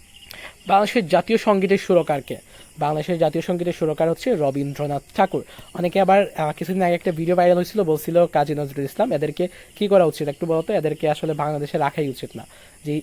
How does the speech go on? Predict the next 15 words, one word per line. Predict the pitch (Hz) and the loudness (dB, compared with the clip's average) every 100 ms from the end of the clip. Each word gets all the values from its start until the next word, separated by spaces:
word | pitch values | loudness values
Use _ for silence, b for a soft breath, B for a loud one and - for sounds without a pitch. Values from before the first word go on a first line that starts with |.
| - | -2
এই | 180 170 | -2 0
যে | 170 175 | 0 0
ধরনের | 156 165 160 | 0 -2 -2
জিনিসগুলো | 151 147 - 151 | -4 -8 -6 -6
যে | 143 | -6
পারে | 143 147 135 | -2 -2 -2
না | 120 | -4
আসলে, | - 110 - | -10 -12 -2
ঠিক | |
আছে? | 247 - - B B - | -2 0 -6 B B -6
So, | - | -2
একটা | - 202 - 262 | 0 0 2 0
প্রকৃত | 254 226 - 226 | 4 2 2 2
ভগ্নাংশের | 240 208 196 214 - 208 | 4 4 4 2 2 0
হর | - - 185 214 | 0 4 6 4